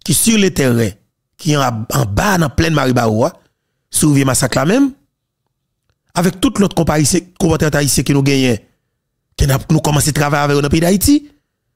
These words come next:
parce que nous prenons monter des équipes solides, il y a un pile problème. Qui était là,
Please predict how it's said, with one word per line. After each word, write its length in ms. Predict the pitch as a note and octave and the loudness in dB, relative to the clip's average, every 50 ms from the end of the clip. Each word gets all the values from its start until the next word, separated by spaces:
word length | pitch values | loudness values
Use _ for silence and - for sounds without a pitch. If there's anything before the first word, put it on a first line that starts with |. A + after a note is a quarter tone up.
| _ _ _ _ | _ _ _ _
parce 140 | - - - | -4 -4 -2
que 80 | - - | 0 0
nous 80 | E3 | 0
prenons 160 | C#3+ - C#3+ | 0 0 0
monter 220 | D3+ D3+ C#3+ D3+ C#3+ | 0 0 0 0 0
des 80 | D3 | 0
équipes 240 | D3+ D3 - D3 - | -2 -2 -4 -6 -6
solides, 680 | - - - - D#4+ E4 F4 F4 F#4+ F#4+ - F#4+ - - - _ _ _ _ _ _ _ _ _ _ _ _ _ _ _ _ _ _ _ _ _ _ _ _ _ - | -4 -2 -2 0 0 2 2 2 2 0 -2 -6 -14 -14 -16 _ _ _ _ _ _ _ _ _ _ _ _ _ _ _ _ _ _ _ _ _ _ _ _ _ -2
il 60 | C#3+ | 0
y 20 | |
a 40 | D3+ | 0
un 40 | C3 | 2
pile 220 | - - C3+ A#2+ | 2 2 0 2
problème. 360 | G2+ A#2 A#2 A2+ G#2+ F#2+ F#2 E2 - - _ _ _ _ _ - | 2 2 2 2 2 0 -2 -4 -10 -14 _ _ _ _ _ -8
Qui 80 | - F3+ | -6 -2
était 160 | C#3+ G3+ G#3+ | 0 0 2
là, 360 | B3 C#4 C#4 C4+ C4 - - | 2 2 0 -2 -4 -8 -14